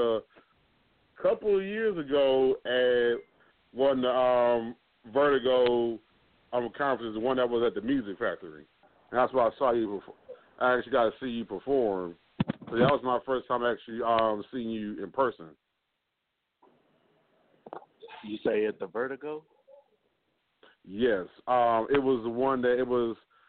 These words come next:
Speaker 1: it was the one that was at the Music Factory a couple years ago.
Speaker 2: Oh, okay. Yeah, yeah. I remember that.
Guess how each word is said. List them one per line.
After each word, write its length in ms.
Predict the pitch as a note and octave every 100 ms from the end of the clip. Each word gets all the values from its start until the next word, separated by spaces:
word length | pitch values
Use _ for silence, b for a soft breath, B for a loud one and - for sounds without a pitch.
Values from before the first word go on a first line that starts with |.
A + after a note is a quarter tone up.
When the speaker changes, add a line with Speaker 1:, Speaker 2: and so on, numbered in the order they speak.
| b -
Speaker 1:
it 40 |
was 140 | D3 D#3
the 60 |
one 120 | D#3+ D#3+
that 60 |
was 80 | C#3
at 60 | C3+
the 80 | A2
Music 420 | A#2+ C#3+ A#2 G2
Factory 480 | B2 A2+ - A#2 G#2
a 40 |
couple 280 | F#2 A2+ G2+
years 260 | G2+ G2+ F#2+
ago. 360 | F#2+ F#2 F2+ F2 _ _ _ _ _ _ _ _ _ _ _ _ _ _ _ _
Speaker 2:
Oh, 260 | C#3+ C3 B2
okay. 240 | C#3 B2+
Yeah, 120 | C#3 C3+
yeah. 260 | C#3 B2
I 60 | D3
remember 300 | C#3 B2+ G#2+
that. 200 | A2+